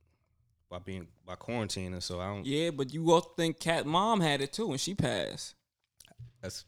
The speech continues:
Speaker 1: that's Cat's mo-, I said athletes.
Speaker 2: Hey,
Speaker 1: <laughs>
Speaker 2: you, he around his mama, he catch it, then he going around spreading it around. But I mean, as you would active
Speaker 1: But I highly
Speaker 2: athlete,
Speaker 1: doubt that
Speaker 2: all
Speaker 1: he
Speaker 2: the
Speaker 1: was
Speaker 2: active athletes have, uh,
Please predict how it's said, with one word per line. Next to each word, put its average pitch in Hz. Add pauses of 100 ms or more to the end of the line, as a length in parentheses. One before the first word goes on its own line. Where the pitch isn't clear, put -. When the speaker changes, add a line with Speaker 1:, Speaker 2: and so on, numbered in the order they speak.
Speaker 1:
that's -
Cat's -
mo-, 90
I 107
said 95
athletes. -
Speaker 2:
Hey, 139 (300)
Speaker 1:
<laughs> -
Speaker 2:
you, 139
he 165
around 160
his 151
mama, 170
he 180
catch 202
it, 214
then 151
he 160
going 143
around 143
spreading 170
it 185
around. 196 (440)
But 147
I 165
mean, 196
as 254
you 190
would - (120)
active 143
Speaker 1:
But 143
I 170
highly 170
Speaker 2:
athlete, 147
Speaker 1:
doubt 139
that 120
Speaker 2:
all 170
Speaker 1:
he -
Speaker 2:
the -
Speaker 1:
was -
Speaker 2:
active 147
athletes 127
have, 113
uh, 104